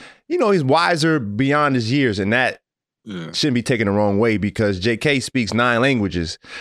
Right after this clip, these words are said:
Speaker 1: but it's just a different type
Speaker 2: Yeah,
Speaker 1: of,
Speaker 2: it's
Speaker 1: you
Speaker 2: different
Speaker 1: know,
Speaker 2: level. Yeah, yeah.
Speaker 1: different people,
Speaker 2: Everybody's
Speaker 1: different
Speaker 2: different.
Speaker 1: personalities.
Speaker 2: Maturity,
Speaker 1: But that
Speaker 2: yeah.
Speaker 1: he got that old Southern soul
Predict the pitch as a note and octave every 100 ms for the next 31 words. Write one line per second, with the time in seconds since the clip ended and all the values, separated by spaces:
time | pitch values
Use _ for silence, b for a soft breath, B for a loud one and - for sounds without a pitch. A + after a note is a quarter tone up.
0 | B C#3+ F3 D3+ C#3+ B2 F#2+ D#3+ C3+ A#2+
1 | C#3+ B2+ C3+ G#2 G#2 B2 D#3 G#2+ F#2+ D#2+
2 | G#2 G2 - C4 G3+ G3+ C#3+ B2+ D#3 B2+
3 | C#3 C3+ B2+ A2+ G2 F#2 G2 A2+ F#2 C3
4 | D3 D#3 - - E3 D#3+ D#3+ C3 D3+ F3
5 | E3+ - - - F3+ E3 C#3+ - E3+ D3+
6 | C#3+